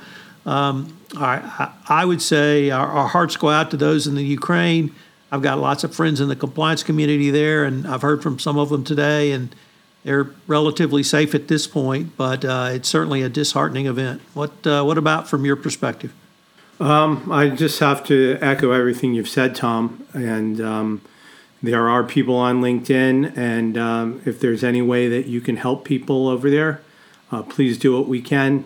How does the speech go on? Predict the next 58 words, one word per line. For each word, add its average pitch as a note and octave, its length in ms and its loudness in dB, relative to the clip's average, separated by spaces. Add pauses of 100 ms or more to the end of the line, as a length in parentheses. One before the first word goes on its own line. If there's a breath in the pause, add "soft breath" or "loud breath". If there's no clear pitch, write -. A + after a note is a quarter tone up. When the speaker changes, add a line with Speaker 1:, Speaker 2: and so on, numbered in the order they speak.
Speaker 2:
We C3 200 0
need B2 240 0
more A#2+ 280 2
than A2+ 340 -4
thoughts A2+ 380 -4
and A#2 140 -2
wishes. A2+ 580 -6
Uh, A#2 360 -10 (600 loud breath)
we A#2+ 100 -2
need A#2 180 0
the A#2 80 0
governments A#2 560 0
of A2 100 -2
the A#2 80 -2
world A2+ 460 -4
to A2+ 240 -4
really A2+ 460 -2 (520 soft breath)
get B2+ 220 0
together A#2 480 0
and A2+ 120 -2
get A#2+ 120 2
on A2+ 140 -2
the A2 80 -2
same A2+ 300 -2
page, A2+ 360 -4
and A2+ 340 -6
thus A#2 200 -4
far A2 340 -4
it G2+ 120 -6
seems A2 240 -8
that A2+ 160 -6
they're G#2 160 -6 (240)
doing A2 240 -6
that G#2 180 -12
okay. G#2+ 460 -14 (720 loud breath)
Uh, A#2+ 340 0
I'd C#3+ 140 2
like C#3+ 160 2
to C#3+ 80 -6
go C#3+ 100 4
to C3 80 2
my C#3+ 180 4
first C#3+ 320 0
story B2 440 2
of A#2+ 60 -4
the A#2+ 100 0
day. C3+ 320 2
This C3 200 0
comes B2 320 -2
to C3 140 0
us A#2+ 180 -2
from A#2+ 200 -2
the A#2+ 100 -2
F A#2+ 120 -4
C - 180 -6
P B2+ 180 -4
A A2+ 140 0
blog E3 500 0